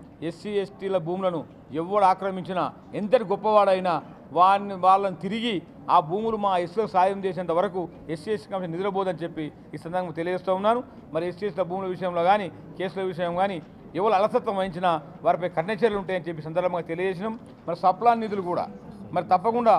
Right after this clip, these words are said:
పక్కదారి పెడితే మాత్రం తప్పకుండా కఠినమైన చర్యలు ఉంటాయని చెప్పి కూడా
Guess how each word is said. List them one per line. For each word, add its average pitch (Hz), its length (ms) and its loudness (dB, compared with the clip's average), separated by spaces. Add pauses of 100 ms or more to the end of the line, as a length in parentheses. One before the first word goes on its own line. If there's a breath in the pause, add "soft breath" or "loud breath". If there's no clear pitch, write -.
(140)
పక్కదారి 233 400 4
పెడితే 202 240 0
మాత్రం 190 240 0 (340)
తప్పకుండా 214 400 0
కఠినమైన 208 400 -2
చర్యలు 214 240 0
ఉంటాయని 185 300 -4
చెప్పి 160 200 -8
కూడా 175 140 4